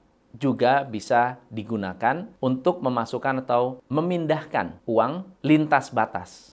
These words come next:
Kenapa? Karena jadi samar nilainya. Pelaku pencucian uang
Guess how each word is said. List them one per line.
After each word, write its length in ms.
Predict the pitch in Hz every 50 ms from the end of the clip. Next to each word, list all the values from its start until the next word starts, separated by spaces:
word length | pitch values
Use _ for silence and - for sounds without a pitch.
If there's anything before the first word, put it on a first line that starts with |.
| _
Kenapa? 560 | - - 202 233 - - 156 147 151 151 - - _ _ _ _
Karena 240 | - - 147 180 190
jadi 400 | 143 139 127 127 139 135 135 131 - - _
samar 640 | _ - - - 160 156 160 156 127 95 85 82 - - _ -
nilainya. 480 | 120 117 107 98 98 98 92 87 82 - _ _ _
Pelaku 320 | - 135 214 269 - 359 -
pencucian 480 | - 226 196 185 175 180 180 175 175
uang 320 | 135 127 135 143 160 165